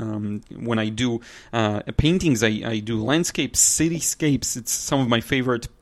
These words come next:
subjects. Usually the people are there as an, an afterthought or a secondary kind of supporting item. Sorry. <clears throat>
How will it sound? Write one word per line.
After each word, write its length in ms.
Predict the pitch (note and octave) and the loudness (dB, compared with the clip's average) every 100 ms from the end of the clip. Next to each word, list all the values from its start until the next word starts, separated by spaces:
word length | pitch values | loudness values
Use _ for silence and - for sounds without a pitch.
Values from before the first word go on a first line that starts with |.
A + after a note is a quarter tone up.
| _ _ _ - - | _ _ _ -12 -10
subjects. 560 | - - C#3 C3 A#2+ - | -2 4 4 4 -2 -2
Usually 360 | C3 C3+ C3 | 0 0 0
the 80 | A2 | -4
people 260 | A2 C#3+ C3 | -6 -2 0
are 160 | A#2+ | 2
there 320 | G2+ A#2 A#2 A#2 - - - | 4 4 4 2 -10 -12 -2
as 180 | A#2 | 0
an, 260 | A2 G#2+ G#2+ | 2 0 -2
an 380 | - - G#2+ - | -6 -4 -4 -4
afterthought 680 | - C#3 - C#3+ - C3+ A#2+ A2 | 0 0 0 -2 0 4 6 6
or 140 | G#2+ | 2
a 40 | |
secondary 880 | G#2 - - C#3 C3+ B2+ A#2 A#2+ A#2+ A2 | 2 0 2 2 2 2 2 2 -2 -2
kind 160 | C3+ | 0
of 80 | A#2+ | 2
supporting 640 | - - - C#3 A#2+ A2+ - - | -2 2 10 10 12 6 2 4
item. 360 | B2 A2 - - - - | 4 4 -2 -16 -20 -20
Sorry. 320 | - A2+ D3+ A3 - - - _ | -4 -2 -2 -6 -18 -20 -20 _
<clears throat> 880 | A#3 - F#3+ A#2+ G#2+ - G#3 G#3 | -8 -4 -6 -6 -10 2 4 6